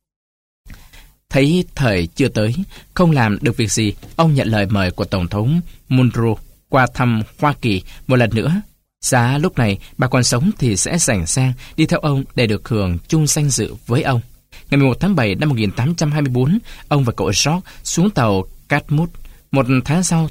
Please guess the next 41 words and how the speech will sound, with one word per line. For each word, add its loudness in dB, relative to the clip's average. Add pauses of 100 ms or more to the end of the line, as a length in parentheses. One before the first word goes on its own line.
tàu 0
vô -4
hải -4
cảng -4
New 0
York. -4 (320)
Sự 0
tiếp -2
đón 2
nồng 0
hậu -2
và -4
cảm -2
động -2
như -2
lần 0
trước, -2 (220)
ông -2
thăm 0 (100)
Fairfield, -2 (240)
New 2
Haven, 0 (300)
New 2
London, 2 (340)
Providence. 2 (500)
Tới 0
đâu 2 (200)
cũng 0
thấy 2
dựng -2
những 2 (140)
khải -2
hoàn -2
môn, 0 (320)
trên 2
cao 0
kết -4
tên 0
ông 0
và -2
tên -2